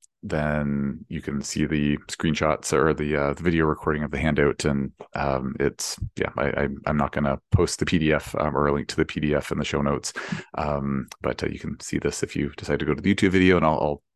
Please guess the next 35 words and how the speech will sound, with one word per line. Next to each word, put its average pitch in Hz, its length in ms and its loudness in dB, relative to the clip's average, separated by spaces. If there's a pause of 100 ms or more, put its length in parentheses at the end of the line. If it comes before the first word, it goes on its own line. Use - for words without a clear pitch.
(160)
read 80 220 -4
through, 73 280 -2 (160)
uh, 67 240 -2
the, 78 280 -4
the - 80 2
different, - 420 -2
uh, 73 180 2 (340)
uh, 65 300 -6 (440)
uh, 58 140 -12 (180)
bits - 160 0
of - 60 -6
health 73 160 -2
advice 71 300 0
so 76 200 -2
you - 200 -2
can 73 320 -4
listen 107 260 4
to 82 160 2
it. 76 120 -2
But 73 200 0 (340)
if - 80 -16
you 85 60 -4
wanna 76 140 0
actually 73 240 -4
see 76 180 -2
it, - 140 0
please, - 280 -4
uh, 71 120 -2
visit 76 260 -4
the 76 180 -2
YouTube 78 200 -2
channel. 76 340 -2 (460)
So 120 180 4
number 139 260 4
one 110 340 2